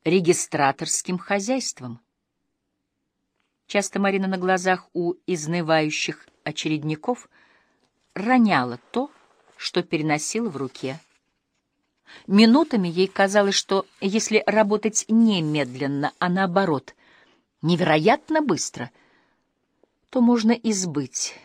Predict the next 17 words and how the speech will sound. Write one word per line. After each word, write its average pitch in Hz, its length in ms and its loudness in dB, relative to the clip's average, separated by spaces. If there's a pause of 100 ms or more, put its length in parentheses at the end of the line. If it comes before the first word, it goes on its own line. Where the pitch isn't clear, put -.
(280)
исчерпать - 1200 -4
томительную 135 720 -4
неопределённость, 139 1200 -4 (1080)
раньше 262 380 0
срока - 400 0
дойти 143 500 -2 (160)
до 139 120 -2
какого-то - 540 -6
конца. 120 540 -6 (3000)
Всё-таки 339 580 0
сигналы 277 500 4
тревоги, 247 520 2
пробивавшиеся 208 1080 0
к - 120 -10
Марине 160 400 2
сквозь - 400 -6
её 170 240 0